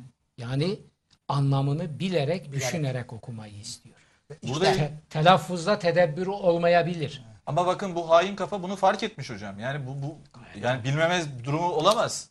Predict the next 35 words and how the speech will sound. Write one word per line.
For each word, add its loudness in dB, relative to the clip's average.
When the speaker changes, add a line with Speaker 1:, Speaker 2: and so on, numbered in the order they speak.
Speaker 1:
Gayet -12
tabii -10
Speaker 3:
Çünkü -4
Speaker 1:
canım. -12
Speaker 3:
Türkçe 2
tercümeler 6
başlamış 0
hocam. -4
Gazetelerde, 2
Mustafa -4
Kemal'in 0
kontrolündeki -4
gazetelerde 2
bu -6
daha 2
yoğun 0
olarak -2
yapılıyor. -6
Ve -4
Kurtuluş -4
Savaşı'nın -4
Kur'an'i 2
boyutuna -2
Speaker 1:
Beyefendi, -4
Speaker 3:
sizin -6
kitapta 0
dikkat -4
çektiniz. -2
Speaker 1:
bakın, 2
Speaker 3:
Dikkat 6
çekiliyor. 0
Speaker 1:
herkes 0
Speaker 3:
Bu 6
Speaker 1:
ve 12
her 12